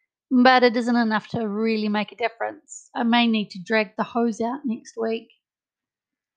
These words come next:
I had several lovely hours in the dome that disappeared in a flash. I decided to transplant my seedlings. My lawn chamomile, needed for the project,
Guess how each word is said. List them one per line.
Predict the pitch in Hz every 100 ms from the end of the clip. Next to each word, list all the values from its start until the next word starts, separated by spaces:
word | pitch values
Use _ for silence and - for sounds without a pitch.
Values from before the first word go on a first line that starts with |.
| _ _ _ _ _ _ - - -
I |
had | 262
several | - 294 294 294 262
lovely | 247 247 254 240
hours | 226 226 226 220
in | 214
the | 220
dome | 202 220 214 208 214 - _ _
that | 254 285
disappeared | 285 262 233 247 247 233
in | 220
a | 214 _
flash. | 247 233 - 196 - - _ _ _ - -
I | 254
decided | 240 269 262 262
to | 254
transplant | - 247 254 240 254 247
my | 226
seedlings. | 220 247 233 208 226 226 - _ _ _ _ _ -
My |
lawn | 240 247 285 269
chamomile, | 226 208 202 196 - - 247 - _ -
needed | 226 202 196
for | 202
the | 202
project, | 233 240 196 - -